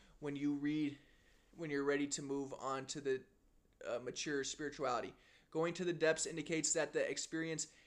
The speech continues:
is profoundly inward and solitary. Mephistopheles may not accompany Faust on this journey. He must go alone. The journey requires extreme introversion and inward turning.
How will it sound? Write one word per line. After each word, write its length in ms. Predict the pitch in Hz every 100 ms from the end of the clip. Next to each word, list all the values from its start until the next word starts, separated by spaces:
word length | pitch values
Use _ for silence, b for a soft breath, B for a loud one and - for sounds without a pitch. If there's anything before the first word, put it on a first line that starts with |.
| B
is 100 | 151
profoundly 500 | 156 147 160 156 156
inward 500 | - 156 151 156 147 143
and 80 |
solitary. 520 | 143 170 139 131 147 117
Mephistopheles 880 | 143 147 156 165 151 156 160 147 - B B -
may 100 | 147
not 320 | 156 160 -
accompany 600 | 147 165 151 156 151 147 B B -
Faust 440 | - 156 151 - b b b -
on 120 | 156
this 120 | 147
journey. 260 | 143 156 143
He 180 | 135 147
must 300 | 151 151 -
go 160 | 151
alone. 320 | 143 143 131 131
The 60 |
journey 420 | 139 160 165 170 170 B B
requires 400 | 147 175 156 156
extreme 600 | 143 - 170 170 160 160 - _ _ _
introversion 640 | 156 151 143 143 139 127 92 -
and 120 | 135
inward 480 | - 160 156 156 147 B B B
turning. 360 | - 160 135 123